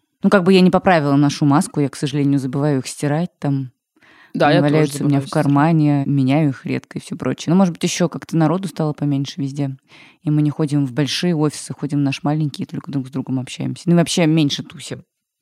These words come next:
Speaker 1: Меньше видим людей все-таки. А, я немножечко пересмотрела свое питание, потому что я поняла, что,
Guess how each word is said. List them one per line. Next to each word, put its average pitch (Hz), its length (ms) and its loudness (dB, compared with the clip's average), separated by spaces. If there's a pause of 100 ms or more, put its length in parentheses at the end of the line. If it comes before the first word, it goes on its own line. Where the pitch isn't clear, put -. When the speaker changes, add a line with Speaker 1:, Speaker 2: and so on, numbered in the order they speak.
(380)
Speaker 1:
Меньше 170 360 2
видим 139 300 -4
людей 135 260 -4
все-таки. - 460 -12 (300)
А, 165 220 2
я 165 140 4
немножечко 185 380 2
пересмотрела 180 560 0
свое 170 260 2
питание, 151 560 2
потому 165 280 0
что - 160 -8
я 160 100 2
поняла, 160 380 2
что, 156 420 -2